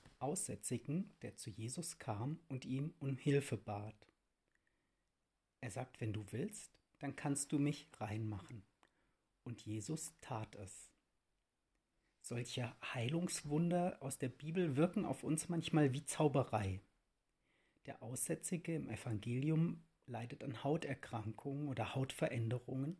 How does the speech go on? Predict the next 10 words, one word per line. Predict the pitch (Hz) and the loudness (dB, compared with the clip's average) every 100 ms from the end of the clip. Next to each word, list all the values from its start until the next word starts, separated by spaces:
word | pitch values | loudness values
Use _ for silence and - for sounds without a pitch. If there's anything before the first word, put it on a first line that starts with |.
| _ _ _ _ _ _ | _ _ _ _ _ _
und | 156 135 | -6 0
diese | 151 147 | 2 2
werden | 160 160 | 4 4
ganz | 139 208 | 6 4
akribisch | - - - 139 151 156 180 - - _ - | 2 -4 -4 -2 0 0 -2 -2 -10 _ -10
im | 123 | -8
dritten | - 147 160 | -6 -4 -4
Buch | - 151 156 - | -4 -6 -6 -4
Mose | 113 110 120 131 | -4 -2 -2 -4
beschrieben. | 127 160 - - 117 - 120 | -4 -6 -6 -6 -8 -8 -16